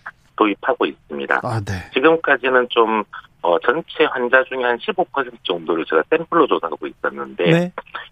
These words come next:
Speaker 1: 십오 퍼센트밖에 조사를 못하는 데다가 한 이 일 정도 시간이 걸렸었습니다.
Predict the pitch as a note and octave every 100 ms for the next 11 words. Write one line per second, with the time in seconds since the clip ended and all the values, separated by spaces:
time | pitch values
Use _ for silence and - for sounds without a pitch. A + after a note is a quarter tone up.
0 | _ - F3+ E3 - E3 - - C#3 -
1 | F2+ G#2+ G2+ D#2 - A#2+ A#2 A2 G2 F2
2 | E2+ B2 D#3 - - _ _ - G2+ D#2
3 | F#2 B2+ D3 C#3+ C#3 C3+ - D#3+ B2 D#2
4 | C#2 C2+ B1+ _ C2+ C2 F#2